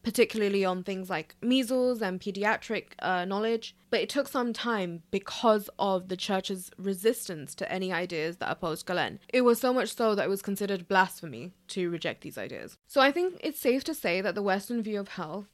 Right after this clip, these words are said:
in this time period evolved from philosophical teachings, and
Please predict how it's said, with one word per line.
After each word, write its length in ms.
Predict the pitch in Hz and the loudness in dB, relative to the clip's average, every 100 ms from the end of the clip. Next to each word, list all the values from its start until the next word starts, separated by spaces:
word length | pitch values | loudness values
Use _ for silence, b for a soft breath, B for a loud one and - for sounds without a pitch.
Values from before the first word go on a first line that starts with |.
| _ | _
in 120 | 202 196 | -4 -2
this 220 | 196 196 | -2 -4
time 300 | 208 202 202 | -4 -4 -2
period 340 | 190 180 180 - | -2 -2 -2 -6
evolved 480 | 190 196 202 208 | -4 2 2 0
from 380 | - 214 190 190 - | -2 -2 -2 -2 -6
philosophical 680 | - 208 202 240 233 - 185 | -2 -2 0 -2 -4 -6 -8
teachings, 680 | - 170 - - - 226 - - | -8 -12 -12 -10 -10 -12 -6 0
and 460 | 208 202 202 208 | 2 2 0 -4